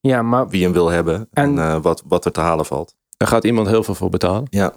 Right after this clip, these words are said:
Speaker 1: En dat vind ik dan ook, ga maar.
Speaker 3: Ja, dat is een beetje hetzelfde als, eh, met Gary Payton junior. Je vindt hem heel waardevol, je hebt hem er dolgraag bij. Eh, ik denk wel dat je met, eh,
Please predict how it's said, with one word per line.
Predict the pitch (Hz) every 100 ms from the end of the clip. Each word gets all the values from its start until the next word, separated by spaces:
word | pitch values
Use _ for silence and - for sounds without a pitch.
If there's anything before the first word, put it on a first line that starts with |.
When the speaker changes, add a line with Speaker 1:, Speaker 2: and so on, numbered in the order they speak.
| -
Speaker 1:
En | 170 147
dat | 151 -
vind | 147 135
ik | 139
dan | 131 127
ook, | 127 113 - _ _ _ _ _ _ _ _ _
ga | - - 101
maar. | 104 - _ _ _ _ - - _
Speaker 3:
Ja, | - 135
dat | 95
is | 104
een |
beetje | 131 110 -
hetzelfde | 117 98 - 98
als, | 92
eh, | 92
met | 90 101
Gary | 92
Payton | 95 92 90
junior. | 104 131 90 - _ _ _ _ -
Je | 92 98
vindt | 117 117
hem | 107
heel | 101
waardevol, | 113 113 - 95
je | 95
hebt | -
hem | 95
er | 92
dolgraag | 107 110 98 90
bij. | 104 104 92 82 _
Eh, | - - 87 87
ik | 98 90
denk | 92
wel | 95 98
dat | 95
je | 90
met, | 92 -
eh, | 90